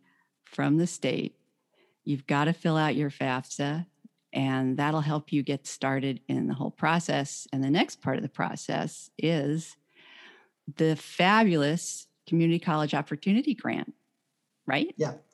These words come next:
Speaker 2: Yes, absolutely. So the fafsa determines financial need, but it also just finds out your income. Um, and right now in New Jersey, families whose incomes is, uh, sixty-five thousand dollars or less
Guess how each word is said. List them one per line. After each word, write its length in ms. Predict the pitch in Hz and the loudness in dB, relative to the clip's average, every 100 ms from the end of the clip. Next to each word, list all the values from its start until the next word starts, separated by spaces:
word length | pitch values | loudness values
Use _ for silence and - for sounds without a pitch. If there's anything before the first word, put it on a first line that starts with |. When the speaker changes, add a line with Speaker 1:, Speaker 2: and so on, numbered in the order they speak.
| - _ _ _ _ - | -20 _ _ _ _ 0
Speaker 2:
Yes, 380 | - 92 - - | 2 2 -4 -2
absolutely. 680 | 175 - 180 165 175 143 135 | -2 0 2 2 2 0 -4
So 380 | - 160 147 | 0 2 2
the 160 | 143 143 | 0 -4
fafsa 440 | - 180 202 - | -2 0 0 2
determines 640 | 180 170 180 165 151 135 - | 2 2 2 2 2 -2 0
financial 460 | 160 151 156 - | 2 2 0 0
need, 260 | 143 175 156 | 0 2 2
but 100 | 139 | 2
it 60 | 135 | 4
also 340 | 151 147 139 | 2 2 0
just 460 | 131 139 - _ 139 151 | 0 -4 -6 _ -16 -16
finds 360 | - 151 160 156 | -6 0 2 4
out 160 | 143 139 | 2 0
your 140 | 127 | 0
income. 500 | 151 147 110 107 110 _ _ _ _ - | 0 0 -4 -8 -14 _ _ _ _ -6
Um, 460 | 139 131 127 127 - _ _ | 0 2 2 -2 -6 _ _
and 320 | 156 147 139 131 | -2 0 2 0
right 320 | 139 160 208 208 | 0 4 4 2
now 360 | 170 160 147 | 0 2 0
in 160 | 147 147 | 0 0
New 140 | 151 | 0
Jersey, 440 | 135 143 143 120 107 | 0 2 0 -2 -8
families 640 | - 160 180 185 175 151 | -2 0 2 2 0 0
whose 140 | 147 127 | -2 -4
incomes 600 | 147 151 - 143 131 127 | -2 -2 -2 0 0 -2
is, 540 | - 131 113 - - - | -4 -2 -2 -6 -16 -16
uh, 120 | 113 | -10
sixty-five 920 | - - 196 - 208 196 170 160 156 - | -4 0 0 2 0 2 0 0 0 -2
thousand 400 | 147 135 135 131 | -2 -2 -2 0
dollars 480 | 127 123 120 - - | 2 2 0 -4 -6
or 120 | 127 | -2
less 500 | 110 131 - - | -2 -4 -6 -12